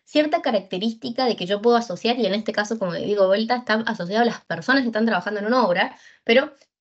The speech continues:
toda esa data, que en este caso estamos viendo la de Olivia, eh, habla de que, bueno, ¿qué es lo, si completó la orientación? De, a lo mejor, la,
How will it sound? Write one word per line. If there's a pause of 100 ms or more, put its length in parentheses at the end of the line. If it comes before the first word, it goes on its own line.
toda
esa
data,
que
en
este
caso
estamos
viendo
la
de
Olivia, (340)
eh,
habla
de
que,
bueno,
¿qué
es
lo,
si
completó (140)
la
orientación? (180)
De,
a
lo
mejor,
la,